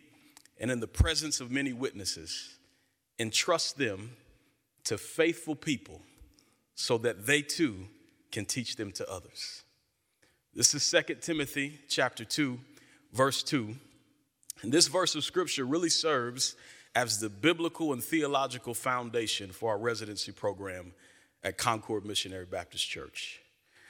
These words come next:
This is the Apostle Paul's letter to his young protege in the faith, Timothy.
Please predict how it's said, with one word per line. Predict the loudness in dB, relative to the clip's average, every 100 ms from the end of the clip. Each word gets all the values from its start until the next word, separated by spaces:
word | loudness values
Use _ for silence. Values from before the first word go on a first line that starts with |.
| -20 6
This | 8 8
is | 4 0
the | -2
Apostle | 4 6 6 2
Paul's | 0 2 4 4 4 2 0 -6 -20 -20 -20 -20 -16
letter | 4 8 8 8
to | 4 0
his | 0 2
young | 4 2 2
protege | 2 2 2 2 2
in | 0
the | -4
faith, | -2 0 0 0
Timothy. | 0 0 -6 -12